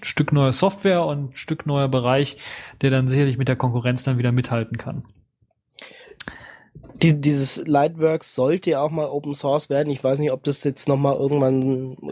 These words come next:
Speaker 2: kommt. Äh, das müsste man halt auch sehen. Also jetzt ist erstmal eine Freeware. Vielleicht wird, werden die Quellen ja doch noch mal irgendwann freigelegt.
Speaker 1: Das wäre auf jeden Fall erstrebenswert, wobei ich glaube,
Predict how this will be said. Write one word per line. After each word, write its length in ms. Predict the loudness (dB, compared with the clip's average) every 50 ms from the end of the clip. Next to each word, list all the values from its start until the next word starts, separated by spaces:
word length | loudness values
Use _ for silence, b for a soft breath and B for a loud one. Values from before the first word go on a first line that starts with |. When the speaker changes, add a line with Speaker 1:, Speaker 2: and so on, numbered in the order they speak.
| -14 -14 -6
Speaker 2:
kommt. 580 | 0 2 2 4 4 0 -2 -4 -6 -12 -14 -12 -6
Äh, 320 | -2 0 2 2 2 0 -2 B B B B B B B
das 120 | -10 -6 -4
müsste 280 | -4 -4 -4 -2 -2
man 120 | 0 0 0
halt 160 | 0 0 0
auch 200 | 0 0 0 0
sehen. 340 | 0 2 2 2 2 2 0
Also 140 | -2 -2 -2
jetzt 220 | -2 -4 -4 -4
ist 60 | -2
erstmal 300 | -2 -2 -2 -2 -2 -2
eine 60 | -2
Freeware. 520 | -2 -4 -2 0 2 2 4 4 2 2 0
Vielleicht 840 | -4 -8 -6 -4 -4 -2 0 0 0 2 2 0 0 -2 -6 -8
wird, 300 | -8 -8 -6 -6 -4 0
werden 160 | 0 2 2
die 100 | 0 -2
Quellen 280 | -2 0 0 2 2 2
ja 80 | 0 0
doch 140 | -2 0
noch 100 | 0 0
mal 180 | 0 0 0 -2
irgendwann 460 | -4 -6 -4 -4 -4 -4 -4 -6 -10 -10
freigelegt. 600 | -6 -2 -2 0 0 -2 -4 -4 -6 -10 -16 _ _
Speaker 1:
Das 160 | -2 0 4
wäre 140 | 4 4 4
auf 100 | 4 2
jeden 120 | -2 -6 -4
Fall 380 | -2 -2 0 0 -2 -4 -8 -12 -20 -20 -20 _ _ _ _ -10
erstrebenswert, 760 | -8 -6 -6 -4 0 0 0 0 0 -4 -4 -2 -2 -2 -2
wobei 260 | -2 -2 0 2 2
ich 260 | 2 0 -4 -10 -18 _ _ _ _ -6
glaube, 640 | -4 -2 0 2 2 2 2 2 0 0 -2 -4